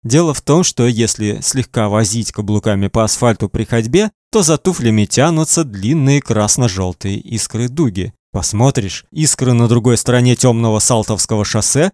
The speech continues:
значит, Кадик идёт. Кто же ещё? Славка Цыган и Эдди Бэби курят некоторое время, осматриваясь. Завидев, что к Витьке Головашову и Лёньке Коровину подошёл Колька Воржаинов,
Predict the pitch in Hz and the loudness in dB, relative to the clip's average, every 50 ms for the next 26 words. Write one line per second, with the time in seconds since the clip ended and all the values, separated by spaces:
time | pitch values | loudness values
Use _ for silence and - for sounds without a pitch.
0 | _ - 104 120 143 160 - 233 - - - 247 247 175 127 - - 113 104 98 | _ -6 -4 -2 -2 0 -2 -2 -2 0 0 0 2 0 0 0 -2 -2 -2 -4
1 | 98 92 - - _ _ _ _ - - - 113 98 95 110 113 117 - - - | -6 -6 -8 -12 _ _ _ _ -14 -6 -4 -2 -2 0 0 0 2 2 2 2
2 | 120 95 - - _ _ _ _ _ _ _ _ _ _ _ _ - - 127 120 | 0 0 -4 -10 _ _ _ _ _ _ _ _ _ _ _ _ -2 0 2 2
3 | - - 120 - - - 156 156 123 117 107 - - - 113 117 123 104 113 113 | 2 2 0 0 2 2 2 2 2 0 -2 -2 -2 -2 0 0 0 0 0 0
4 | 98 127 156 165 151 147 131 - - 127 139 135 127 - - 113 104 - - - | 2 2 2 2 2 0 -2 0 2 2 2 2 2 0 -2 -4 -4 -4 -4 -4
5 | 110 110 117 120 104 113 110 110 110 113 117 - - 123 - - - 131 117 92 | -2 -2 0 0 0 0 0 2 2 2 0 0 -2 -2 -2 0 0 -2 -2 -2
6 | - - 107 92 98 104 104 101 - - _ _ _ _ - 127 151 196 185 165 | -4 -6 -8 -8 -8 -8 -10 -10 -12 -16 _ _ _ _ -2 0 2 2 4 4
7 | 185 175 139 139 - - - - 151 - - 143 160 143 - - 131 110 110 120 | 2 2 2 2 0 0 0 0 0 0 2 0 0 0 0 0 -2 0 2 2
8 | 120 113 123 127 - - 156 143 123 104 107 117 - 139 135 131 135 123 110 - | 2 4 4 2 2 2 2 2 2 2 0 0 0 0 2 4 4 2 2 -2
9 | - 107 - 127 123 127 135 127 104 104 107 107 101 - 110 98 123 120 - - | -4 -2 0 0 2 4 2 2 2 2 0 0 0 0 0 0 0 0 0 0
10 | 131 113 107 - 123 117 104 - 113 98 107 107 104 92 135 165 185 185 180 180 | 0 0 0 2 0 0 0 0 -2 0 0 0 0 0 2 2 2 2 2 0
11 | 175 - - | -2 -2 -6